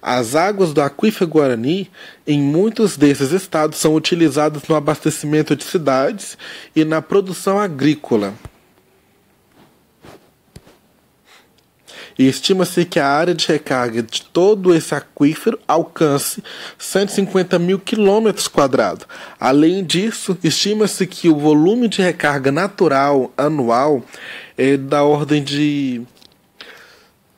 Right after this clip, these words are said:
cento e sessenta quilômetros cúbicos por ano, o que permitiria utilizar cerca de quarenta quilômetros cúbicos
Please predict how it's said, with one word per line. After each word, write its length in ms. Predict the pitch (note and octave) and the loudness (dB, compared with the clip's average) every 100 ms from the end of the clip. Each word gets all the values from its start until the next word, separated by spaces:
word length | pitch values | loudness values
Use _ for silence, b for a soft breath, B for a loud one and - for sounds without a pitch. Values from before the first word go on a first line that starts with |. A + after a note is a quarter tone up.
| _ _ | _ _
cento 720 | - - - G3 G#3+ G3+ G#3+ | -16 -14 -2 0 0 0 -2
e 60 | G3 | -2
sessenta 840 | - F#3 F#3 - D#3+ D#3+ - E3 | -2 -2 -2 0 0 0 -2 -2
quilômetros 960 | - F#3+ E3+ C#3+ C#3+ D3 - D#3+ D#3 | -2 -2 2 2 2 -2 0 -2 -4
cúbicos 720 | - E3 D#3 D3 - D3+ C#3 E3 | -6 0 2 0 -4 -6 -8 -10
por 240 | - E3 | -2 2
ano, 340 | C3+ A#2+ G2+ G2+ _ B B B - | 2 0 -6 -12 _ B B B -2
o 100 | C3+ | -2
que 220 | - C#3+ | -2 -6
permitiria 680 | - F#3+ G3+ F#3 E3+ D#3 | 0 2 2 0 2 4
utilizar 640 | D#3+ - E3 C#3+ B2+ D3+ D3+ | 2 2 2 2 0 -2 -4
cerca 400 | - E3 D3+ E3 | -2 -2 2 0
de 100 | - | 0
quarenta 520 | - D3 D3 F#3 F#3+ | -2 0 0 0 -4
quilômetros 600 | - D#3+ D#3+ D#3+ - D3 | -6 -2 0 -2 -8 -12
cúbicos 500 | - E3 D3+ - D3+ | -2 -2 -2 -8 -6